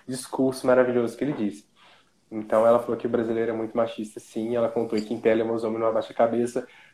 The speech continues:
mas assim, eu, eu tô aqui falando sobre isso, né, assim, como se eu tivesse resolvido todo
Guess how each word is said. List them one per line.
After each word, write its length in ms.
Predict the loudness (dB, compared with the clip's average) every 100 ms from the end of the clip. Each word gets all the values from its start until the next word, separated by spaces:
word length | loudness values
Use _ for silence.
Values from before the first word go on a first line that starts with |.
| _
mas 220 | 0 2 2
assim, 500 | 4 4 4 -2 -12 _ _ _ _ _ _ _ _ _ _ _ _ _ -6
eu, 100 | 0
eu 260 | 4 4
tô 80 | 6
aqui 140 | 4 4
falando 460 | 8 10 10 8
sobre 280 | 4 4 4
isso, 300 | 4 2 6
né, 160 | 8 10
assim, 240 | 8 2
como 200 | -2 -4
se 100 | -4
eu 40 | -6
tivesse 300 | 2 2 2
resolvido 520 | 0 0 0 -2 -4
todo 180 | 0